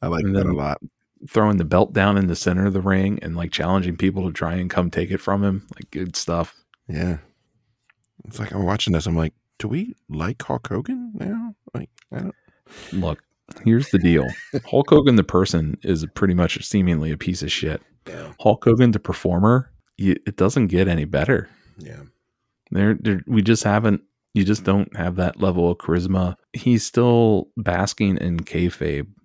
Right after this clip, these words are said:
Speaker 2: So, like, he can, he can, he can get away with a lot of this stuff. And, uh, you know, these days there's too much,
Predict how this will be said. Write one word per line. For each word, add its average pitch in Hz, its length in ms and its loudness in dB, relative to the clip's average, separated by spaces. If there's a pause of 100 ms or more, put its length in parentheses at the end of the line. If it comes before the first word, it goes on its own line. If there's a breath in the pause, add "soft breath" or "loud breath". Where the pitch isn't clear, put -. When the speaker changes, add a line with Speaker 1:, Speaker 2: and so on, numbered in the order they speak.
Speaker 2:
So, 85 220 -4
like, 80 220 -4
he 92 160 0
can, 87 460 -2 (120)
he 95 220 -4
can, 90 340 -6 (120)
he 101 160 -2
can 92 140 -2
get 95 140 2
away 85 280 0
with 87 140 -4
a 82 40 -2
lot 69 240 -4
of 76 80 -10
this 80 160 -12
stuff. - 400 -10 (100)
And, 78 380 -8
uh, 80 320 -10 (640)
you 87 100 -6
know, 78 260 -8
these 92 280 0
days 85 440 0 (640 loud breath)
there's 87 320 0
too - 200 0
much, 90 400 -2